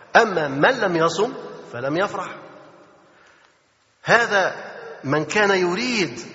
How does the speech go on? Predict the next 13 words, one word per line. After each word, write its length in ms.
إرادة 380
الله 340
تبارك 420
وتعالى. 540
هذا 280
حج، 440
فمن 220
حج 460
ولم 300
يرفث 540
عاد 600
كيوم 500
ولدته 540